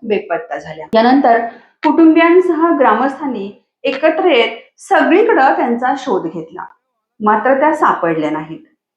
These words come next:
अखेर त्यांचा मुलगा तानाजी नारायण मरागजे यांनी आपली आई रामेघर येथून जाऊन दुकानातून घरगुती किराणाचं साहित्य घेऊन येते असं सांगून गेली होती.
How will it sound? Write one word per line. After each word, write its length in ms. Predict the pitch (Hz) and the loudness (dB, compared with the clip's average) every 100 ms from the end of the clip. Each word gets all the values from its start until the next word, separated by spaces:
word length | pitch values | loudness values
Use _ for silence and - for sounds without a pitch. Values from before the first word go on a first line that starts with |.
| _ _ - | _ _ -2
अखेर 380 | 254 - 330 349 | 0 2 2 2
त्यांचा 360 | 330 285 320 | 2 2 4
मुलगा 480 | 330 269 254 233 226 - | 4 2 2 2 2 2
तानाजी 520 | 254 196 196 233 262 285 | 2 2 2 0 0 2
नारायण 480 | 226 190 196 214 | 2 2 0 -2
मरागजे 580 | 208 185 220 247 233 165 170 _ _ _ | -2 -2 -2 -4 -6 -8 -10 _ _ _
यांनी 240 | 277 294 370 - | 0 2 0 0
आपली 380 | 220 214 285 359 | 0 0 0 0
आई 240 | 277 262 269 - - | 0 -2 -8 -12 -6
रामेघर 520 | 240 208 262 302 381 | 0 2 2 0 2
येथून 520 | 359 294 294 302 294 - | 0 0 -2 0 0 0
जाऊन 300 | 240 247 254 | 2 2 0
दुकानातून 600 | 240 240 226 240 269 262 | -4 -2 0 -2 -4 -10
घरगुती 500 | 214 202 190 285 339 | -8 -8 -8 -8 -4
किराणाचं 540 | 330 294 254 254 262 | -2 0 2 0 0
साहित्य 500 | 269 262 254 320 392 | -4 -4 -4 -4 0
घेऊन 260 | 349 339 294 | 2 4 2
येते 280 | 262 - 254 | 0 -2 -2
असं 240 | 240 240 | -2 -4
सांगून 460 | 240 226 208 208 208 | -6 -6 -4 -4 -4
गेली 300 | 196 190 196 | -4 -6 -6
होती. 520 | 254 269 196 170 - | -8 -8 -6 -6 -8